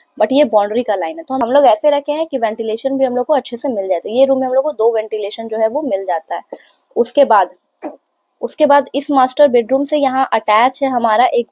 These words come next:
bathroom, जिसका size है फ़ोर, चार by छः का ये bathroom है, अटैच bathroom। उसके बाद हमको मिल जाता है एक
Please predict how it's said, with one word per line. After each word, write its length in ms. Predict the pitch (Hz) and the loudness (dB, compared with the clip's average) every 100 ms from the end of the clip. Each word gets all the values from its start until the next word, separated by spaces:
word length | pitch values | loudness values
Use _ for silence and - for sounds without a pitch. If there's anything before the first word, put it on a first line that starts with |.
| - | 0
bathroom, 460 | 190 190 262 320 | 0 2 0 0
जिसका 280 | 247 233 233 | -2 -2 -2
size 340 | 233 208 233 247 | 0 0 2 2
है 80 | 285 | 2
फ़ोर, 280 | - 214 226 - | 0 0 0 2
चार 240 | 220 226 | 4 6
by 140 | 262 277 | 4 2
छः 180 | - 233 233 | 0 -2 2
का 80 | |
ये 180 | 254 277 | 2 0
bathroom 480 | 226 185 185 247 269 | 0 -2 -2 -2 0
है, 140 | 302 415 _ | -2 -4 _
अटैच 320 | 202 202 214 233 | -4 0 0 4
bathroom। 360 | 240 240 349 - | 2 2 -4 -6
उसके 220 | - 277 | -2 2
बाद 180 | 269 277 | 4 2
हमको 220 | 254 269 | 0 -2
मिल 140 | 247 | 0
जाता 200 | 247 247 | -2 2
है 100 | 247 | 2
एक 100 | 262 | 0